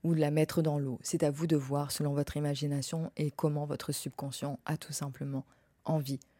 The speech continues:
de complètement libérer cela. C'est un exercice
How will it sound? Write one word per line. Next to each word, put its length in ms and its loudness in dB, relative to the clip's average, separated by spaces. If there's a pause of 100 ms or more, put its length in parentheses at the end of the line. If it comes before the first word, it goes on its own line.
(260)
de 200 0 (440)
complètement 640 -4 (100)
libérer 540 -2
cela. 360 -8 (380)
C'est 220 -2
un 80 4
exercice 920 0